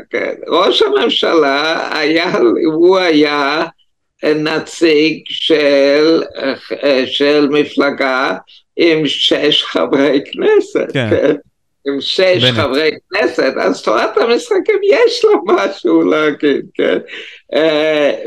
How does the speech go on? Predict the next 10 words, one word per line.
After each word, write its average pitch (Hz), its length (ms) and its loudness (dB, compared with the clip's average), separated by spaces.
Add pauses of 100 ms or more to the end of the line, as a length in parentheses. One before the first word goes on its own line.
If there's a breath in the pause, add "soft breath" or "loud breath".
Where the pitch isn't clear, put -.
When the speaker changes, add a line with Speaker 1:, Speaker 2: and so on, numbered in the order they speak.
(120)
Speaker 1:
וזה 196 380 2
מפני 185 540 0
שהמפלגות 151 1200 -2
הגדולות 139 720 0
או - 100 2
הגושים 147 720 -2
הגדולים 160 680 0 (440 loud breath)
היו 196 640 4 (400)
בערך 160 580 -2
שווים, 139 680 0